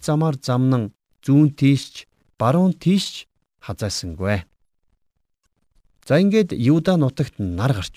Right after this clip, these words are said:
байна, тийм ээ? Эргээд гэрэл гэгээ тусч эхэлж байна.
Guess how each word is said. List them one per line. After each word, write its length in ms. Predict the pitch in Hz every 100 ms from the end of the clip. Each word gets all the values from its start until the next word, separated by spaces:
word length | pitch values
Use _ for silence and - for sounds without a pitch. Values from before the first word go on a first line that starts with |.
| 90
байна, 160 | 78
тийм 160 | - 120
ээ? 80 | 170 _ _ _ _ _ _ _ 120
Эргээд 340 | 117 151 208 _ _ _ _
гэрэл 240 | 123 139
гэгээ 320 | 110 101 139 170 _ _ _
тусч 320 | - 120 - 101
эхэлж 320 | 92 -
байна. 80 | 107